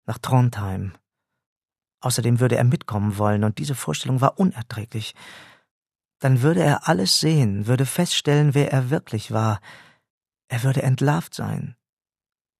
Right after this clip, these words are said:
Krumme würde sofort aufhören, ihn zu lieben. Sie würde vermutlich sterben. In Gedanken hatte er sie vor zwanzig Jahren umgebracht. Alle vier. Und jetzt würde sie tatsächlich sterben.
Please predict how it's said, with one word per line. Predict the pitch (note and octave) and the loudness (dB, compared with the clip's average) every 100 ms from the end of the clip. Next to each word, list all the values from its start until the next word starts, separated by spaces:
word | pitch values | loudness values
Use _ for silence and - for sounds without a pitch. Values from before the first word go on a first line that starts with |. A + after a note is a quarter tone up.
| _ - | _ -12
Krumme | - A#2+ G#2 | 0 2 2
würde | G#2+ G#2+ | -2 -2
sofort | C#3+ C#3+ A2+ - | -2 -2 -4 -4
aufhören, | C#3+ - A#2+ | -4 -2 -4
ihn | - A#2 | -2 -4
zu | A2 | -4
lieben. | B2 D3 G#2 G#2 - _ _ _ _ _ _ _ _ _ _ _ _ _ _ _ _ _ _ _ _ _ _ _ _ _ _ _ _ - | -6 -6 -6 -10 -16 _ _ _ _ _ _ _ _ _ _ _ _ _ _ _ _ _ _ _ _ _ _ _ _ _ _ _ _ -4
Sie | A#2+ B2+ A#2 | 0 2 4
würde | C#3 C#3+ | 4 4
vermutlich | C#3 C3 C3+ B2 A#2 | 4 4 2 0 -4
sterben. | - A#2+ A2+ G#2 F#2+ F2 _ _ _ _ _ _ _ _ _ _ | -2 -2 -2 -4 -6 -10 _ _ _ _ _ _ _ _ _ _
In | C#3+ | 0
Gedanken | C#3 B2+ C#3+ - C#3+ | 2 4 2 4 0
hatte | D3 D3 | 2 2
er | C3 | 0
sie | C3 C#3 | -2 -2
vor | C3+ | -4
zwanzig | - C3+ C3+ B2 | -2 -2 0 2
Jahren | C3+ C3 G#2+ | 4 4 2
umgebracht. | G#2+ G#2 A2 A2 - _ _ _ _ _ _ _ _ _ - | -2 -4 -4 -4 -6 _ _ _ _ _ _ _ _ _ -4
Alle | C#3+ C3+ | 0 0
vier. | - C#3 B2+ A2 - _ _ _ _ _ _ _ _ _ _ _ | -2 -2 -2 -2 -8 _ _ _ _ _ _ _ _ _ _ _
Und | C3 A#2 | -8 -2
jetzt | C#3+ D3+ - | 0 0 -4
würde | C3 B2+ | -4 -2
sie | B2+ D3 | -2 -4
tatsächlich | C3+ C#3+ D3 B2 A#2+ A#2+ | -2 -2 -2 -6 -6 -8
sterben. | A#2+ G#2+ G#2 G2+ | -6 -6 -6 -10